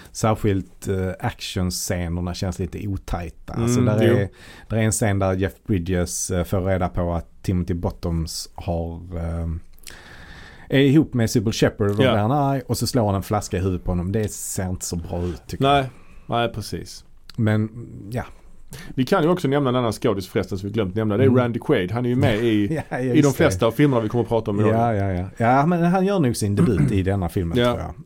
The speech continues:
Speaker 1: jag. Eh, precis som alla de andra då.
Speaker 2: Det är ju väldigt, eh, också, vad ska jag säga, o-,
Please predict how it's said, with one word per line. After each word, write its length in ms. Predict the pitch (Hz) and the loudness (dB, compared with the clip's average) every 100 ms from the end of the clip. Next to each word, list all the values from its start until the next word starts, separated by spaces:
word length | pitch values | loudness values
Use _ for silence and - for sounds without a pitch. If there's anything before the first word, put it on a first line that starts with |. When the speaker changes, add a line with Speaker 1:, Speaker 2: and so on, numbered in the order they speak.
| - | -6
Speaker 1:
jag. 320 | 98 95 95 | -4 -2 -2
Eh, 60 | |
precis 260 | 92 - 90 | -4 -4 -4
som 120 | 90 | -4
alla 100 | 90 | -4
de 100 | 85 | -4
andra 200 | 87 82 | -4 -6
då. 120 | 87 85 - - - - - | -8 -10 -12 -20 -20 -18 -2
Speaker 2:
Det 60 | |
är 40 | 151 | 2
ju 60 | 143 | 4
väldigt, 340 | 190 175 - | 2 0 0
eh, 240 | 127 123 123 | 2 2 0
också, 420 | 143 123 113 107 - - - | -2 0 0 0 -8 -20 -16
vad 140 | - 127 | -6 -4
ska 140 | - | 0
jag 60 | 117 | 0
säga, 280 | 151 113 143 | 2 4 4
o-, 180 | 175 | 4